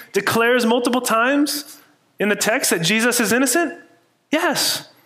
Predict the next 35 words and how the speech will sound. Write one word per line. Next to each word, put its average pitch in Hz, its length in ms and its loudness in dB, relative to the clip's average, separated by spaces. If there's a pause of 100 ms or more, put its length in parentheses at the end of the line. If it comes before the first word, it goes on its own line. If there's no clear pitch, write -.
(1000)
Do 220 80 2
we 254 60 2
maybe 330 180 2
feel 302 380 2
a 320 40 0
bit 339 180 0
for 311 160 2
him 359 240 2
and 220 180 2
wonder, 294 380 2
"Well, 247 280 0 (180)
what 277 100 2
in 302 80 0
the 285 60 2
world 262 280 2
would, 226 200 0
would 208 160 0
we 262 380 2
do? 196 180 2
How 302 180 0
would 247 120 0
we 294 140 2
fare 170 400 0
in 180 140 -2
such 233 260 0
a 185 80 2
pressurized 202 760 0
situation?" 214 720 -2 (800)
Do 180 80 0
we 185 60 2
feel 233 260 0
for 302 120 0
him? 294 100 2 (140)
Yeah, 208 340 -4
yeah. - 640 -2